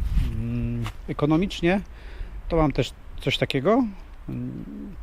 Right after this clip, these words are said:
też będzie jakaś prezentacja, była albo będzie. E,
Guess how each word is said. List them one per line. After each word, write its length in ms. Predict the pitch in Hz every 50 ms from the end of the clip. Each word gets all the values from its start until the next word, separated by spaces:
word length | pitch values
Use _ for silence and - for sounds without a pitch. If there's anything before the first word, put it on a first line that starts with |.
| - - - -
też 160 | 151 143 123
będzie 240 | 123 131 127 127 135
jakaś 240 | 131 - 135 -
prezentacja, 880 | - - 135 120 127 123 120 139 135 127 - - 190 180 180 170 160 139
była 260 | 117 117 120 139 156 156
albo 260 | 135 127 117 117 113
będzie. 320 | 117 123 127 131 135 170 185 196 - - - - - - - - - - - - - - -
E, 20 | -